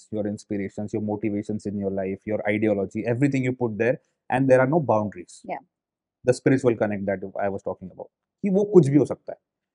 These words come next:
Speaker 1: कि मैं एक पेंटिंग बनाऊंगा और उसको खाली रखूंगा, that is my art, that
Speaker 2: Yeah.
Speaker 1: is my expression.
Speaker 2: Yeah.
Speaker 1: क्राफ्ट में नहीं होता ये।
Speaker 2: हम्म।
Speaker 1: Craft is mathematics। एक सुर अगर बेसुरा है, तो बेसुरा है।
Speaker 2: हम्म।
Speaker 1: और वो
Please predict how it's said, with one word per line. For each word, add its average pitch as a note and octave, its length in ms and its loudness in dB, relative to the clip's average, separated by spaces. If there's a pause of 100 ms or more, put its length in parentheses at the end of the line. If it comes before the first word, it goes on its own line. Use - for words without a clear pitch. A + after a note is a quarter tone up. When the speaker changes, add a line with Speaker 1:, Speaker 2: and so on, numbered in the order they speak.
(280)
Speaker 1:
कि D#3 140 0
मैं C#3 180 4
एक C#3 160 -2
पेंटिंग C#3 320 2
बनाऊंगा C#3+ 340 2
और D#3 140 6
उसको C#3 140 -2
खाली A#2+ 280 0
रखूंगा, G2+ 380 -6 (260)
that A#2 160 2
is A#2 80 -6
my A#2+ 120 0
art, G2+ 200 -6
that - 340 -2
Speaker 2:
Yeah. A#2+ 60 0
Speaker 1:
is B2+ 60 -4
my C3+ 140 0
expression. - 420 -8
Speaker 2:
Yeah. D3+ 260 -8 (640)
Speaker 1:
क्राफ्ट E3 360 4
में D#3+ 140 4
नहीं C3+ 140 2
होता F#2+ 200 -6
ये। F2 120 -10 (520)
Speaker 2:
हम्म। F#3 160 -8
Speaker 1:
Craft D3+ 580 4
is D3+ 100 0
mathematics। A2+ 760 -4 (1000)
एक D3 220 6
सुर D3 260 4
अगर C3+ 180 6
बेसुरा C3 400 2
है, D3 80 4
तो D#3 100 6
बेसुरा A#2 380 2
है। - 160 -6 (1000)
Speaker 2:
हम्म। F3 240 -6
Speaker 1:
और A2+ 140 4
वो C#3+ 300 2